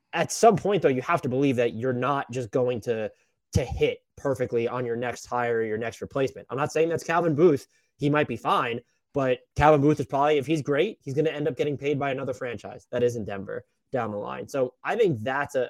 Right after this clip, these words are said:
a troubling message, and I don't think it does anything to the team materially right now.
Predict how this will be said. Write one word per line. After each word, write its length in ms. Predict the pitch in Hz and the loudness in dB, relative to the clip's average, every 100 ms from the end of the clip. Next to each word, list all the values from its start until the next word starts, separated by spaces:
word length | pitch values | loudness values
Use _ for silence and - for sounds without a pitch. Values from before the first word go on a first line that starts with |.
| - | -4
a 100 | 127 | -6
troubling 560 | - 139 127 127 117 - _ _ | -4 -4 -2 -2 -4 -6 _ _
message, 380 | 127 120 123 117 | -6 -2 0 0
and 100 | 127 | -2
I 80 | 165 | -2
don't 160 | 208 | -2
think 120 | 165 156 | 0 2
it 80 | |
does 200 | 143 135 | 2 2
anything 480 | 139 135 131 131 123 - | 0 -4 -4 -4 -6 -6
to 200 | 131 120 | -6 -4
the 100 | 113 | -6
team 320 | - 123 117 | -6 -4 -4
materially 640 | 110 - 127 131 131 131 | -6 -6 -2 0 0 0
right 260 | 117 127 120 | 0 -2 -4
now. 440 | 110 107 147 - | -8 -6 -6 -8